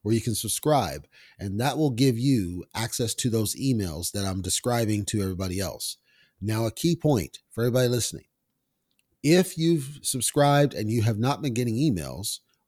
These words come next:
or you're about to subscribe and you don't get emails, make sure you check your spam folder, 'cause sometimes they do go to spam. I've noticed that myself, and you may need to create a rule,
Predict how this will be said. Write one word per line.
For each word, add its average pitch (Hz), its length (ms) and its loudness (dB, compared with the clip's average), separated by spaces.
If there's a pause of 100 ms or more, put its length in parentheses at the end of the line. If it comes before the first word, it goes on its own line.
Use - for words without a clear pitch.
(120)
or 143 240 10
you're 135 160 6
about 131 240 2
to 135 80 -2
subscribe 127 580 0
and 104 140 0
you 101 100 0
don't 123 240 0
get 120 140 0
emails, 110 560 -4 (480)
make 123 160 -2
sure 160 120 4
you 151 60 6
check 143 240 0
your 135 80 0
spam 131 400 0
folder, 143 340 2
'cause - 200 -4
sometimes 123 400 -2
they 110 100 0
do 113 140 -2
go 113 120 0
to 107 60 -4
spam. 110 480 -4
I've 95 180 -6
noticed 101 280 -2
that 104 100 -2
myself, 90 480 -6 (480)
and 104 140 -2
you 104 80 2
may 117 120 4
need 113 140 2
to 101 80 -4
create 117 180 -2
a 98 40 -2
rule, 101 440 0